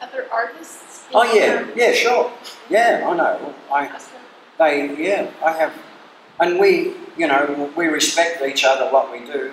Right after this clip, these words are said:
Speaker 2: and, you know, and, uh, you know, they don't think I'm a nutter, but, you know,
Speaker 1: <laughs>
Speaker 2: uh, just because I'm still painting Maya Baba, but, you know, um,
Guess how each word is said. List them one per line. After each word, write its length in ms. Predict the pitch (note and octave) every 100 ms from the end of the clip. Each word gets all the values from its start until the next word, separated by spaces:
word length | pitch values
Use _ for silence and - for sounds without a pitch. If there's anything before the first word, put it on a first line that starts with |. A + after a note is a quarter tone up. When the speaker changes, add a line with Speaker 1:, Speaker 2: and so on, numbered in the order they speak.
| C#3+
Speaker 2:
and, 100 | B2+ B2 - -
you 80 | D3
know, 200 | C3+ D#3 - - - - - - C3
and, 220 | C3+ C3
uh, 340 | C3 B2+ B2+ - - - - - - - - - -
you 80 | C#3
know, 200 | A#2+ A2+ -
they 100 | C#3+
don't 200 | D#3+ C3+
think 180 | - G#2+
I'm 140 | G2+
a 100 | G2+
nutter, 320 | - D3+ - -
but, 140 | - - - F#3 - -
you 100 | D#3+
know, 220 | C3+ B2+
Speaker 1:
<laughs> 420 | - - F#4+ -
Speaker 2:
uh, 360 | - - - G#3+
just 220 | - - -
because 280 | - C#3
I'm 220 | B2 A#2+ -
still 280 | - C#3 - C#3
painting 280 | B2 A2+
Maya 260 | A#2 A2+ A2+
Baba, 340 | B2+ C3 B2 -
but, 160 | B2+ - - - -
you 80 | D3
know, 320 | B2+ D3+ D3
um, 320 | C#3+ C3 -